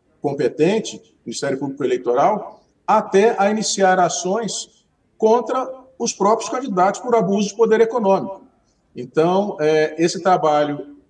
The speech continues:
articulado, esse trabalho, eh, de cooperação entre a Justiça do Trabalho e a Justiça Eleitoral já está sendo também encaminhado,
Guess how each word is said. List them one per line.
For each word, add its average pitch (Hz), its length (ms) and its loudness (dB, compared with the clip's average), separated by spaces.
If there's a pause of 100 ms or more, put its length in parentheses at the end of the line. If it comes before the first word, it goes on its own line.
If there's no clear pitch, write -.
articulado, 160 960 2
esse - 120 -8
trabalho, 127 720 0
eh, 110 200 -6
de 123 140 -12
cooperação 196 1120 0 (120)
entre 165 380 0
a 135 80 -2
Justiça 135 320 -8
do 135 80 -12
Trabalho 113 640 0
e 120 140 -4
a 120 80 0
Justiça 120 300 -6
Eleitoral 127 760 -2 (240)
já 135 300 0
está 160 260 -2
sendo 143 540 -6 (280)
também 131 560 -6
encaminhado, 135 920 -6